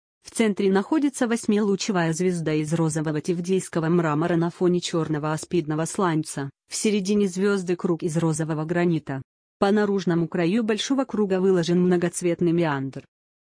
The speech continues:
Осенью тысяча восемьсот восьмого года Самсон Суханов заключил подряд на изготовление из казённых мраморов двух крылосов, клирос, место для певчих в церкви на возвышении по обеим сторонам перед алтарём,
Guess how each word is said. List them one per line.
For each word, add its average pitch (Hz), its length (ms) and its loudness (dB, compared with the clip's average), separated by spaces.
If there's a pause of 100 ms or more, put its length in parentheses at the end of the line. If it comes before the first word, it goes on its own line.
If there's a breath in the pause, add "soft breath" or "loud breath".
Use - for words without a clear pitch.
(220)
Осенью 220 540 2
тысяча 240 400 -4
восемьсот 185 560 -2
восьмого 170 460 0
года 202 380 0
Самсон 175 500 -2
Суханов 208 500 0
заключил 180 500 -2
подряд 175 440 0
на 175 180 2
изготовление 175 800 0
из - 200 -4
казённых 180 580 0
мраморов 151 540 0
двух 185 280 -4
крылосов, 185 500 -2 (340)
клирос, 160 580 0 (200)
место 190 400 2
для 156 200 -2
певчих - 440 -4
в - 60 -18
церкви 175 440 -4
на 170 140 0
возвышении 190 640 2
по 196 160 0
обеим 165 300 2
сторонам 175 600 -2
перед 170 320 -2
алтарём, 170 600 0